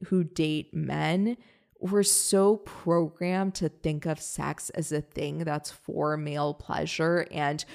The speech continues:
we either withhold it or give it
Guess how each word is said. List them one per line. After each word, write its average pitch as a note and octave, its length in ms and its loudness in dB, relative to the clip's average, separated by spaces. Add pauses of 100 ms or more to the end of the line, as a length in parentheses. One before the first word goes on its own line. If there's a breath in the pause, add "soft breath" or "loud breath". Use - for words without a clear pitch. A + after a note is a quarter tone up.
(180 loud breath)
we E3+ 300 4
either D#3 500 4
withhold D#3+ 800 2
it G#3+ 320 4 (240 loud breath)
or F3 800 4
give G3+ 320 2
it D3+ 400 2